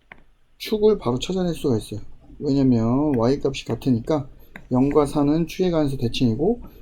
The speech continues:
그럼 이, 이만큼 움직이면 되니까 딱 이에서 축이겠죠. 그래서 이 에프엑스라는 식 자체를 우리가 바로 요렇게 찾아낼 수가 있습니다. 그 다음에 여기 두 가지 조건이 더 주어졌네요.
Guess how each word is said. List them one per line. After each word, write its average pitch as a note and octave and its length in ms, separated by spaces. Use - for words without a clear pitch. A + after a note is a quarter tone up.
그럼 C#3+ 280
이, F3 460
이만큼 D#3+ 360
움직이면 C3+ 420
되니까 A#2 500
딱 F3+ 200
이에서 C3 380
축이겠죠. E3 580
그래서 - 280
이 B2 100
에프엑스라는 C#3 580
식 C#3 180
자체를 C3+ 340
우리가 A#2 300
바로 C3 800
요렇게 B2+ 720
찾아낼 C#3+ 460
수가 C3 460
있습니다. G#2+ 480
그 - 60
다음에 E3 180
여기 C#3 100
두 C#3 140
가지 F#3 200
조건이 E3 280
더 C3 120
주어졌네요. C3+ 640